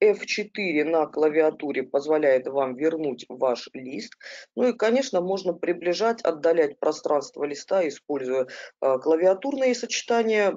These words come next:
ну, если они вам нравятся, Ctrl плюс, Ctrl минус, а также колесико мыши активно используются в работе.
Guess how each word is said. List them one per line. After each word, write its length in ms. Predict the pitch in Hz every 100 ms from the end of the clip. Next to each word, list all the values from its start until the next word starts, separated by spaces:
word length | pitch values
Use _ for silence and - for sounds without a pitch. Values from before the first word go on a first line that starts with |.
| -
ну, 420 | 180 214 185 - - - - 180
если 340 | 185 - 170 -
они 280 | 180 180 180
вам 300 | 170 170 -
нравятся, 680 | 165 175 170 165 - 170 160 -
Ctrl 440 | 165 156 151 151 151
плюс, 320 | 156 156 156 -
Ctrl 400 | 156 147 147 151
минус, 400 | 147 143 143 -
а 100 | 165
также 340 | 165 302 - 208
колесико 580 | 143 143 190 190 - 117
мыши 360 | 123 139 - -
активно 520 | 135 - 208 190 127
используются 560 | - 147 151 139 127 107
в 60 |
работе. 420 | 95 - _ -